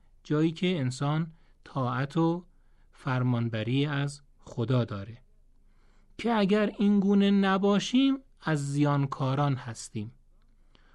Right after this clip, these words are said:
خسران در زبان عربی به معنای یک زیان و ضرر ساده نیست. خسران ضرر از اصل سرمایه رو می‌گویند. ممکنه شخصی کالایی رو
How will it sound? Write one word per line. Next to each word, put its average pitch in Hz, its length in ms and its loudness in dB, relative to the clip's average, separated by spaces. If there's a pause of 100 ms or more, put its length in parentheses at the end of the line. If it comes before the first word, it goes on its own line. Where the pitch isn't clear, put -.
(180)
خسران 180 640 0
در 156 200 0
زبان 139 440 0
عربی 147 720 -2 (480)
به 147 100 -2
معنای 139 480 0
یک 139 420 -2
زیان 135 640 -2
و 135 220 -2
ضرر 131 500 -2
ساده 131 540 -2
نیست. 160 480 -2 (1120)
خسران 202 920 0 (180)
ضرر 151 640 0
از 151 260 -2 (120)
اصل 202 420 -2
سرمایه 139 640 0
رو 123 120 0
می‌گویند. 104 460 -8 (1200)
ممکنه 165 460 2
شخصی 185 480 -2
کالایی 147 640 0
رو 123 260 -2